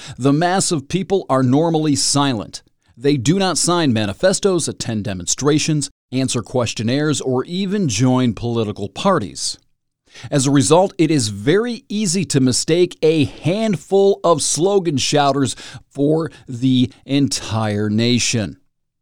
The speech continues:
To get a real idea of the balance of forces, one ought not to be watching those five thousand people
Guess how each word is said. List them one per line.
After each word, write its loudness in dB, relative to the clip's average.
To -10
get 2
a 2
real 2
idea 4
of -4
the -4
balance -2
of -8
forces, -2
one -4
ought -2
not -4
to -4
be -4
watching 0
those 2
five 0
thousand -2
people 0